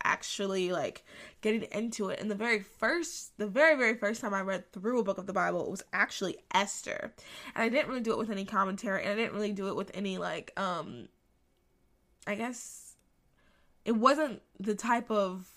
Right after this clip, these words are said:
intention, I guess, I have now with Coloss-, like, starting off with Colossians. Um, it's a little bit different. So, and I actually, uh, after I finish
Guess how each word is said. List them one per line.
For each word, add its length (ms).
intention, 640
I 80
guess, 200
I 60
have 480
now 600
with 200
Coloss-, 500
like, 220
starting 300
off 160
with 160
Colossians. 760
Um, 380
it's 200
a 20
little 160
bit 160
different. 540
So, 360
and 140
I 140
actually, 640
uh, 160
after 300
I 120
finish 500